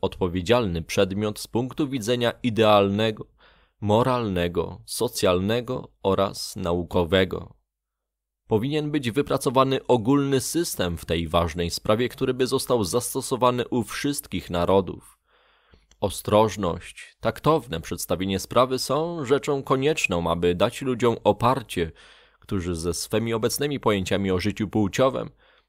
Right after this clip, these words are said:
potykają się na drodze prowadzącej przez ciemności, nieświadomość i przykre doświadczenia. Dzieciom, w razie potrzeby, należy przedstawić wyidealizowane przykłady o rozmnażaniu się, na przykład roślin.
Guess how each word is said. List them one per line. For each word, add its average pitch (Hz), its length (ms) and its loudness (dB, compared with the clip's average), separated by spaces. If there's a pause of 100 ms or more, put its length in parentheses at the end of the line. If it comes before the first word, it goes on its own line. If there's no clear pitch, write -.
(140)
potykają 160 580 -2
się 87 240 -4
na 87 140 0
drodze 87 420 -2
prowadzącej 82 680 -4
przez - 420 -6
ciemności, 90 840 -4
nieświadomość 85 1120 -4
i 85 100 -6
przykre - 480 -6
doświadczenia. 87 960 -6 (1600)
Dzieciom, 85 600 -2
w 76 80 -8
razie 78 260 -4
potrzeby, 113 500 -4 (380)
należy 139 340 -2
przedstawić 123 600 -2
wyidealizowane 127 960 2
przykłady 85 540 0
o 82 140 0
rozmnażaniu 85 760 -2
się, 82 360 -8
na 82 80 -10
przykład - 600 -8
roślin. - 580 -4